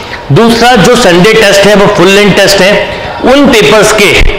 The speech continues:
बारे में मैं जो आपसे डिस्कस करना है कि उसमें परफॉर्मेंस कैसे आए, पेपर के लेवल को हमने कैसे डिजाइन किया है और क्या-क्या चीजें हैं जो आपको कवर करनी है। और तीसरा सबसे इंपॉर्टेंट क्वेश्चन, जो नए बच्चे जुड़ रहे हैं मुझसे या जो बच्चे मुझसे बात करते हैं,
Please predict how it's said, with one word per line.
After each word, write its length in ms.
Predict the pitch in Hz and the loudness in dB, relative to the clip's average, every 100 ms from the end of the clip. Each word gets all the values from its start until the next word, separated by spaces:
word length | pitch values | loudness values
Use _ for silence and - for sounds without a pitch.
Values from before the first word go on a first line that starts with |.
| - - - 143 | -8 -14 -4 0
बारे 240 | 165 196 | 0 2
में 120 | 202 | 2
मैं 200 | 196 185 | 2 2
जो 80 | 190 | 2
आपसे 280 | 170 170 170 | 2 0 0
डिस्कस 360 | 151 170 196 | 0 0 0
करना 220 | 196 190 202 | 0 0 0
है 80 | |
कि 120 | 214 208 | 2 2
उसमें 500 | 190 - 220 233 220 | 0 0 0 2 0
परफॉर्मेंस 560 | 170 175 180 196 190 | 0 0 2 0 0
कैसे 400 | 156 143 - 165 | -2 -2 0 0
आए, 240 | 135 123 120 - - - - | 2 0 0 -4 -10 -14 -6
पेपर 340 | 180 185 202 226 | -2 0 2 0
के 200 | 226 214 | 0 0
लेवल 340 | 160 165 196 | 2 2 0
को 140 | 202 214 | 2 0
हमने 280 | 190 196 | 2 0
कैसे 320 | 190 180 190 175 | 0 0 0 0
डिजाइन 340 | 147 175 180 | 2 2 0
किया 200 | 185 185 | 2 2
है 100 | 202 | 2
और 120 | 175 151 | 0 0
क्या-क्या 300 | 143 180 185 | 0 0 0
चीजें 320 | 165 139 151 | 0 0 2
हैं 100 | 160 | 2
जो 80 | 147 | 2
आपको 280 | 123 170 160 | 0 0 0
कवर 260 | 117 117 | 0 0
करनी 300 | 113 113 110 | 0 0 0
है। 120 | 110 - - - - - - 220 | -2 -6 -12 -14 -12 -12 -4 0
और 280 | 285 302 285 | 0 2 0
तीसरा 360 | 240 233 269 | 0 0 0
सबसे 400 | 277 247 226 269 | 0 0 0 0
इंपॉर्टेंट 540 | 247 233 202 196 214 196 | 2 2 2 0 0 2
क्वेश्चन, 340 | 190 - 220 | 2 2 0
जो 160 | 180 196 | 2 2
नए 180 | 175 196 | 2 0
बच्चे 300 | 185 196 175 | 0 0 0
जुड़ 220 | 131 165 | 2 2
रहे 120 | 196 | 2
हैं 80 | 196 | 2
मुझसे 340 | 196 185 208 | 2 0 0
या 140 | 202 175 | 2 2
जो 180 | 151 170 | 2 2
बच्चे 260 | 160 185 | 2 2
मुझसे 260 | 170 - 165 | 0 0 0
बात 340 | 123 170 180 | 0 0 0
करते 240 | - - 190 | 0 0 0
हैं, 300 | 208 202 | -2 -4